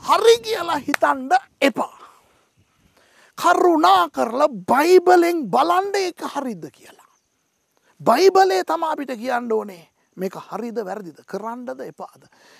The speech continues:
ඕක කියන්නද එපාද කියලා. බොහෝ අය අමාරුවේ වැටිලා ඉන්නේ ඔය, ඔය, ඔය දේ නිසා. දැන් ඉතිහාසයේ මට ඕන තරම් ඔයගලන්ට උදාහරණ කියන්න පුළුවන්.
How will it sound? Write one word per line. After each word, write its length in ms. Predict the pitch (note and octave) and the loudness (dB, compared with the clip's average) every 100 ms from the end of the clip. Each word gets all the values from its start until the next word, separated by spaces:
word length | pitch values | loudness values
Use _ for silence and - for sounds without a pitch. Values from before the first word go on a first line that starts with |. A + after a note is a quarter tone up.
| _ | _
ඕක 240 | - F#3+ F3+ | -10 -10 -10
කියන්නද 580 | - G3 G3+ F#3 E3 F#3 _ - | -14 -10 -10 -10 -20 -20 _ -20
එපාද 460 | C3 - A#2 A2+ | -20 -18 -20 -20
කියලා. 380 | A2 _ - - _ _ _ _ _ _ _ _ | -20 _ -20 -20 _ _ _ _ _ _ _ _
බොහෝ 280 | C#3+ G3 C4 | -10 -4 -2
අය 160 | G#3+ G#3+ | -2 -6
අමාරුවේ 680 | E3+ F#3+ A3+ G#3+ F#3+ F3+ _ _ | -8 -8 -8 -6 -8 -12 _ _
වැටිලා 420 | - F#3+ G3+ F3+ | -14 -10 -10 -10
ඉන්නේ 440 | D3+ D3 D3+ C#3 _ _ _ _ _ - | -12 -14 -16 -20 _ _ _ _ _ -10
ඔය, 160 | D#3 D#3+ | -8 -8
ඔය, 240 | E3 E3 | -10 -14
ඔය 280 | E3 E3 E3 | -12 -12 -12
දේ 220 | D3 D3 | -14 -16
නිසා. 420 | C3 B2+ - - _ _ _ _ _ _ _ _ _ _ _ _ | -18 -20 -20 -20 _ _ _ _ _ _ _ _ _ _ _ _
දැන් 240 | D#3+ D#3+ - _ _ _ _ _ _ _ _ _ - | -8 -8 -12 _ _ _ _ _ _ _ _ _ -20
ඉතිහාසයේ 640 | - - D#3 E3 F3 - F3 | -16 -10 -8 -8 -10 -10 -12
මට 220 | D#3+ D#3+ F3+ - _ | -12 -12 -12 -14 _
ඕන 440 | C#3 E3+ A#3 B3+ | -10 -6 -4 -6
තරම් 340 | A3 F3 F#3+ E3+ | -8 -10 -12 -12
ඔයගලන්ට 420 | E3 E3 D#3+ D#3+ D#3 _ _ _ _ | -12 -10 -12 -16 -20 _ _ _ _
උදාහරණ 580 | C#3+ C#3 D#3+ E3 D#3 D3 B2 _ _ _ | -12 -8 -8 -8 -10 -16 -20 _ _ _
කියන්න 300 | - D#3+ C#3 | -12 -12 -12
පුළුවන්. 340 | C3 C#3 - | -18 -20 -20